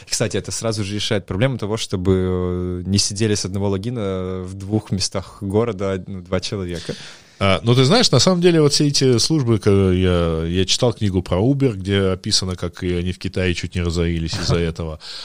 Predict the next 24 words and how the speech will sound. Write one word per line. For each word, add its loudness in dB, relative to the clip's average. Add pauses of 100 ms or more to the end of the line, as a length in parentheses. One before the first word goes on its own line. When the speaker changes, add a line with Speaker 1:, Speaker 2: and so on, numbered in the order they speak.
(120)
Speaker 2:
потому -6
что -4
там -2
на -4
все -2
эти -6
бонусные, -4
э, -4
значит, -6
Speaker 1:
О, 0
Speaker 2:
э, 0
Speaker 1:
я 0
Speaker 2:
эти -2
Speaker 1:
слышал, -4
в -4
Одессе -2
тоже -8
Speaker 2:
ка-, 0
Speaker 1:
самое -2
было. -8
Speaker 2:
катались 2
со 2
страшной -2
силой. 2